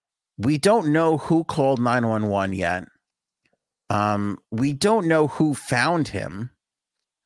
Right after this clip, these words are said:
All we do know is that as police investigate this, is that he was, he drowned in a jacuzzi, which you first kind of think, "How could that be?" Jacuzzis are tiny, you know, for the most part. But he had, like, a celeb,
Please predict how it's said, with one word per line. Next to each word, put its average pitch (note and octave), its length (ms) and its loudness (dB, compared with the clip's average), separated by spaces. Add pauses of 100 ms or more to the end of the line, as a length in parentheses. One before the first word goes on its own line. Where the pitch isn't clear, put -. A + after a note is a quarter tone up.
(120)
All D3 220 0
we E3 180 2
do C#3 240 2
know B2+ 320 4
is A2+ 180 0
that A#2 180 2
as A2 160 0
police C3+ 400 -2
investigate A2 720 0
this, A2 240 0
is G#2 160 -6
that A2 320 0 (300)
he C3+ 180 0
was, B2 460 -2 (440)
he B2 300 -2
drowned D3 540 2
in D#3+ 80 2
a D3 80 2
jacuzzi, G#2+ 800 -2 (260)
which - 420 -4 (280)
you D3 320 -4
first A3+ 320 0
kind E3+ 160 2
of C#3+ 80 -2
think, C#3+ 220 0 (100)
"How F3+ 460 0 (340)
could A#2+ 200 -2
that B2+ 280 4
be?" G2+ 200 -2
Jacuzzis A#2 540 -2
are G#2+ 60 -2
tiny, A2 560 -4 (520)
you G#2 100 -2
know, F#2+ 120 -2
for - 140 -8
the G2+ 60 -2
most G2 240 -2
part. F#2 220 -2
But B2+ 100 0
he D#3+ 160 0
had, C#3+ 200 2
like, A2 160 0
a G#2 40 -2
celeb, G#2 500 -2